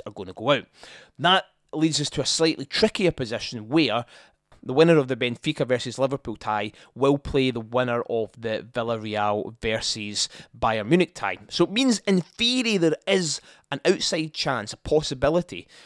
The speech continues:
that we could have a semi-final of Villarreal versus Benfica, which means one of those teams would be guaranteed into the final, and when you get to a Champions League final, anything can happen. Now, why that's worrying is because both Benfica and Villarreal,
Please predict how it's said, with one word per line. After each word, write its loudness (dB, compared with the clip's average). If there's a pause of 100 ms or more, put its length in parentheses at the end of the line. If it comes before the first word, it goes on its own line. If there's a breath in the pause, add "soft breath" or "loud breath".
(140)
that -4
we -6
could 0
have 2
a -6
semi-final -2
of -8
Villarreal 0
versus -4
Benfica, -10 (300 soft breath)
which -6
means -4
one 4
of 6
those 4
teams -6
would -14
be -12
guaranteed -6
into -10
the -12
final, 2 (580 loud breath)
and -2
when 4
you 2
get 4
to 0
a -4
Champions 0
League -6
final, -2
anything -10
can -14
happen. -8 (240)
Now, 2
why 4
that's 0
worrying 2
is -8
because -6
both 0
Benfica -4
and -6
Villarreal, -2